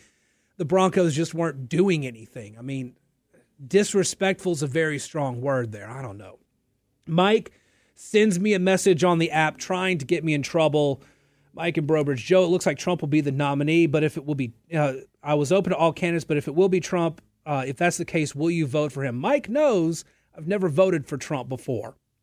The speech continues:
He's trying to get me in trouble. Mike,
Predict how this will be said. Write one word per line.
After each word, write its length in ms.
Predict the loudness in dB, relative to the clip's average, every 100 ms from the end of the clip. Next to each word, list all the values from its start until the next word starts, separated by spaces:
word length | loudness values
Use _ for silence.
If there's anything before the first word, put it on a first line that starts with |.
| _ _ _ _ _ _
He's 120 | _
trying 320 | -2 2 2 4
to 60 |
get 160 | 2 2
me 120 | 0
in 80 | 0
trouble. 400 | 2 0 0 -4
Mike, 480 | 0 2 2 -2